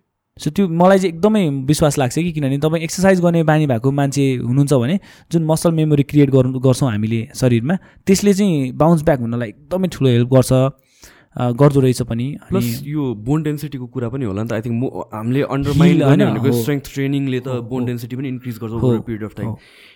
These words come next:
Speaker 2: Maybe अझ बेसी बोन ड्यामेज हुन सक्थ्यो होला, तर त्यसले गरेर प्रिभेन्ट गरे पनि होला कि
Speaker 1: हो।
Speaker 2: भाइटल अर्गन्सहरूलाई बचायो
Speaker 1: हो,
Speaker 2: होला।
Speaker 1: हो।
Speaker 2: किनभने I have heard stories बाहिर पनि कार क्र्यासहरू हुँदाखेरि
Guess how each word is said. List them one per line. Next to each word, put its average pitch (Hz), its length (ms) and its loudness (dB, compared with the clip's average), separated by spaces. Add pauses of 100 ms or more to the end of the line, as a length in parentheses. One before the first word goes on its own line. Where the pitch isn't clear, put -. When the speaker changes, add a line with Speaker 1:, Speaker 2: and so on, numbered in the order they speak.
(120)
Speaker 2:
Maybe 151 340 -2 (200)
अझ 151 220 -6
बेसी 143 680 -6 (140)
बोन 131 240 0
ड्यामेज 123 300 -2
हुन 98 180 -6
सक्थ्यो 127 380 -8
होला, 107 160 -4
तर 123 180 -8
त्यसले 113 240 -10
गरेर 107 140 -8
प्रिभेन्ट 110 320 -6
गरे 107 220 -4
पनि 131 160 -6
होला 107 180 -2
कि 104 60 -6
Speaker 1:
हो। 104 60 -8
Speaker 2:
भाइटल 104 240 -8
अर्गन्सहरूलाई 98 640 -8
बचायो 95 240 -8
Speaker 1:
हो, 120 60 0
Speaker 2:
होला। 110 460 -6
Speaker 1:
हो। 120 120 -12 (240)
Speaker 2:
किनभने 147 220 -2
I 170 260 -2
have 131 140 -2
heard 147 260 -2
stories 135 280 -4
बाहिर 104 320 -8
पनि 170 220 -14
कार 117 300 -8
क्र्यासहरू 104 480 -10
हुँदाखेरि 92 600 -10